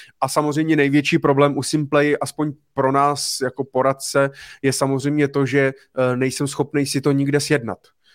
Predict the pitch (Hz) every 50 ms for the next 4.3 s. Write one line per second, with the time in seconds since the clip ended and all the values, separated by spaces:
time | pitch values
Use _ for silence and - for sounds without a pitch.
0 | _ - - - 120 117 120 120 120 120 120 120 120 120 123 131 131 131 - 151
1 | 139 - - 135 - 143 139 139 143 139 139 131 127 - 135 131 135 139 135 131
2 | 139 147 156 165 156 - - - - 139 135 135 - - 156 147 135 - 143 139
3 | 139 - - 147 143 139 147 143 143 139 - 139 131 127 135 139 135 - 139 -
4 | - 135 131 131 - -